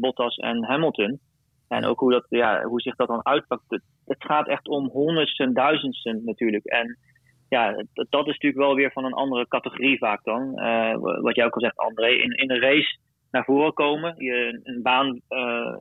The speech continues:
tussen de wat langzamere auto's, eh, doorwerken zou in principe voor iemand niet geen pro-, geen probleem moeten zijn.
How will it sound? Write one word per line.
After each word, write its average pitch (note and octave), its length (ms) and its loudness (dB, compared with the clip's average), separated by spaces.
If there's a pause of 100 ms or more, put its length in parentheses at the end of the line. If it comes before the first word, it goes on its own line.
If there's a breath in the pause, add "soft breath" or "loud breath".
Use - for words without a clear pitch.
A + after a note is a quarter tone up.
(120)
tussen B2+ 320 0
de A#2 180 2 (300)
wat B2 140 0
langzamere B2+ 520 2
auto's, C3+ 440 0
eh, B2+ 140 -4
doorwerken C3 480 2
zou C3+ 220 2
in C3 80 -4
principe - 400 -4
voor B2+ 280 2
iemand B2+ 280 -6
niet C3 180 -2
geen C3 160 0
pro-, C3 140 -8
geen C3+ 260 -2
probleem C3+ 380 2
moeten C#3+ 260 -2
zijn. G2+ 320 -2